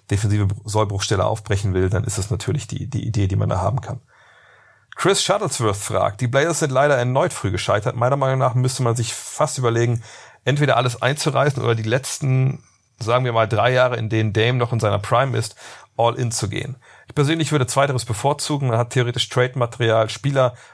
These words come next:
und vor allem noch alle Picks. Wie würdest du verfahren? Nach welcher Art Spieler würdest du vielleicht Ausschau halten? Und welchen Spieler würdest du gegebenenfalls opfern?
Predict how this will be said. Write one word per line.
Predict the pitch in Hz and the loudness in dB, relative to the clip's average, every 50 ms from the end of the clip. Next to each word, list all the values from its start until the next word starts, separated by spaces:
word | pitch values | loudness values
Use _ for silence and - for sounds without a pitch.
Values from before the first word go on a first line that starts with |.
| _ | _
und | - 120 113 | -6 -6 -4
vor | - - 110 | 0 2 2
allem | 113 113 110 | 2 2 2
noch | 104 104 107 | 0 0 0
alle | 110 107 101 | 0 -2 -2
Picks. | 101 - 143 139 139 - - - - - - - - _ _ - | -2 -2 -2 -2 -2 -4 -10 -10 -14 -20 -20 -20 -20 _ _ -8
Wie | - 110 | -2 0
würdest | 127 131 127 - | 0 0 0 0
du | 113 | -2
verfahren? | - 113 98 - - 123 120 123 120 127 131 117 | -2 -2 -2 0 0 2 2 2 0 -2 -2 -2
Nach | 110 110 107 | -2 0 2
welcher | 117 110 - 120 110 | 0 0 0 2 2
Art | 113 110 110 - - _ _ _ _ _ _ _ _ _ _ _ - | 2 0 0 -6 -20 _ _ _ _ _ _ _ _ _ _ _ -8
Spieler | - - - 127 123 120 113 101 | -8 -6 -2 0 2 2 2 0
würdest | 107 107 101 - | 0 -4 -4 -6
du | 107 | -6
vielleicht | - - - 110 101 101 - | -6 -4 -4 -4 -4 -4 -4
Ausschau | - - 123 - - 104 101 | -2 -2 -2 2 2 2 2
halten? | 104 101 98 104 101 98 - - - - - - | 2 2 0 0 -4 -6 -6 -12 -20 -20 -16 -8
Und | - 104 | -6 -2
welchen | 101 101 98 104 110 - | 0 0 0 0 -2 -4
Spieler | - - 113 101 98 92 92 | -2 -2 2 2 2 2 2
würdest | 104 101 95 101 - | 0 0 0 -2 -2
du | 120 | -2
gegebenenfalls | 127 101 98 95 - - 101 101 101 - - | 0 0 0 0 -2 -2 -4 -4 -4 -2 -4
opfern? | 123 - - - 85 76 - | -4 -4 -4 -6 -6 -6 -6